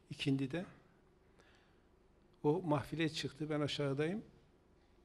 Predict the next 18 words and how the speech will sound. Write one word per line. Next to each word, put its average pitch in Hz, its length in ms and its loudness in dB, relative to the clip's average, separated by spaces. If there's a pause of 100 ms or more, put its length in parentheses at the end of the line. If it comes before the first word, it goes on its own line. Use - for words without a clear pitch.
(720)
Şimdi 143 260 4
alışmış, 151 540 0
ben 135 160 2
bir 127 60 -2
camiye 139 360 6
gittiğim 139 380 -2
zaman 185 220 0
yarım 127 320 4
saat, 120 380 -4
bir 131 40 -6
saat - 320 -6
çıkamıyorum. 190 580 -2
Çünkü - 180 -2
millet 135 300 2
etrafımı 135 460 0
sarıyor, 135 400 0
sorular 185 420 0
soruyor. 104 640 -4